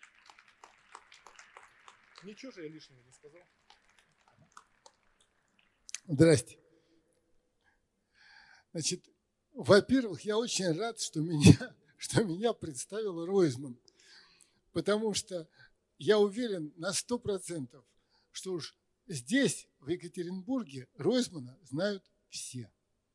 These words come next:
Speaker 2: Плюс ли, минус ли, но все знают. А меня никто не знает. Ну вот только Ройзман. <laughs> И вот,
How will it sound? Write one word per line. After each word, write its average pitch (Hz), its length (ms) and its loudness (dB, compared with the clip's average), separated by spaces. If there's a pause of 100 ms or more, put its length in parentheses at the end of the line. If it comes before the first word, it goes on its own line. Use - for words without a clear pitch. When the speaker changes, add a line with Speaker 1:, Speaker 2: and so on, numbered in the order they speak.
(1080)
Speaker 2:
Плюс 262 480 4
ли, 202 140 -12
минус 226 500 0
ли, 180 120 -8
но 160 160 -10
все 190 240 -8
знают. 139 300 -16 (960)
А 147 100 -8
меня 233 300 0
никто 226 340 -8
не 196 120 -8
знает. 151 460 -12 (260)
Ну 143 160 -12
вот 143 160 -14
только 151 260 -10
Ройзман. 139 460 -6 (1120)
<laughs> - 340 -16 (3000)
И 202 80 4
вот, 240 380 12